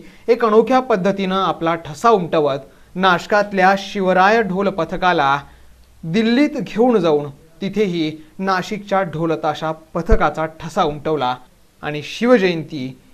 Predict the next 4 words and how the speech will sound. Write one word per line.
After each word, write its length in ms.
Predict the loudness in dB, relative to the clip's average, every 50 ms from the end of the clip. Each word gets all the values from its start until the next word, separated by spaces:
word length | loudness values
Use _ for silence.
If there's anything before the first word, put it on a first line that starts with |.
| _ _ _ _ _ _ -8
एका 360 | -8 -6 -2 0 0 0 0 -4 -6 -4
अनोख्या 420 | 0 0 0 0 0 -2 -4 -4
पद्धतीनं 800 | -6 -6 0 0 0 0 2 -2 -2 -2 -4 -6 -8 -8 -10 -12 -14 -18 _ _ _ -6
मोठ्या 420 | -4 -4 -4 -2 -2 -2 -2 -2